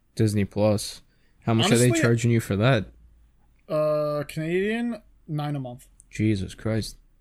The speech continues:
Speaker 2: That's not that
Speaker 1: That's
Speaker 2: bad,
Speaker 1: not that bad, but you're
Speaker 2: I
Speaker 1: just
Speaker 2: guess.
Speaker 1: tossing it, bro. You're like, "Here, have my money.
Speaker 2: Yeah.
Speaker 1: I'm never, never touching it."
Speaker 2: Realistically, Shania uses it more than I do.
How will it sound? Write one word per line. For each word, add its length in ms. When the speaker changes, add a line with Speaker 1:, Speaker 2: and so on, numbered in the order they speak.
Speaker 2:
That's 160
not 240
that 480
Speaker 1:
That's 140
Speaker 2:
bad, 140
Speaker 1:
not 80
that 160
bad, 240
but 180
you're 100
Speaker 2:
I 20
Speaker 1:
just 280
Speaker 2:
guess. 60
Speaker 1:
tossing 360
it, 140
bro. 180
You're 140
like, 160
"Here, 200
have 120
my 160
money. 260
Speaker 2:
Yeah. 80
Speaker 1:
I'm 80
never, 340
never 220
touching 380
it." 100
Speaker 2:
Realistically, 540
Shania 280
uses 240
it 40
more 160
than 120
I 100
do. 120